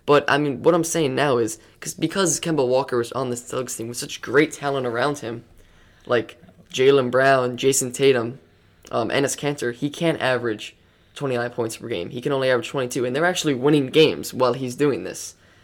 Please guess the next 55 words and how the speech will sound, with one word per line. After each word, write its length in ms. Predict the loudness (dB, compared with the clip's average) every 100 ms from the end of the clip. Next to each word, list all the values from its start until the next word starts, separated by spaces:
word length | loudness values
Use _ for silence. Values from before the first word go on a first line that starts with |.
| _ _ -2
I, 180 | 0 2
I 60 |
really 320 | 4 6 4
don't 220 | 4 4 2
understand, 520 | 0 -2 -4 -4 -4
like, 220 | -6 -8 _ _ _ _
Trae 220 | -2 2
Young, 160 | 4 2
twenty-nine 360 | -2 -2 0
points 220 | 0 -4 -4
per 80 |
game, 220 | -2 -2 -2
but 80 |
they 100 | -2
only 140 | -2 -2
have 80 | -4
eleven 420 | -2 -2 -2 0
wins. 380 | 0 -2 -6 -18 -8
So 140 | -4 -4
that 280 | -2 -6
twenty-nine 380 | -2 0 0 0
points 180 | 0 0
means 180 | 0 0
nothing, 380 | 0 -2 -6 -10 _ _ _
because 220 | -2 0
they're 80 | 2
not 180 | 2 4
winning 260 | 4 4
games. 520 | 2 0 -2 -8 -16 -20 _ _ _
And 120 | -4
half 240 | -2 -2 0
of 60 |
those 180 | 0 0
points 360 | -2 -2 -2 -4
are 60 |
just 240 | -4 -4 -2
from 160 | 0
him 140 | 0 0
shooting 340 | 0 -2 -2
threes. 480 | -4 -2 -2 -4 -12 -20 _
He's 100 | -2
not 140 | 0
even, 160 | 2 2
like, 160 | 0 -2
playing 460 | -2 0 0 -4 -12 -12
the 80 | -6
ba-, 200 | -4 -2
like, 320 | 0 0 -2 -20 _ _
the 60 | -2
basketball 560 | 4 4 2 -2 0 2
that 260 | 0 -2
we'd 180 | -4 -2
like 220 | -2 -2
to 80 | -2
see. 420 | -4 -4 -6 -10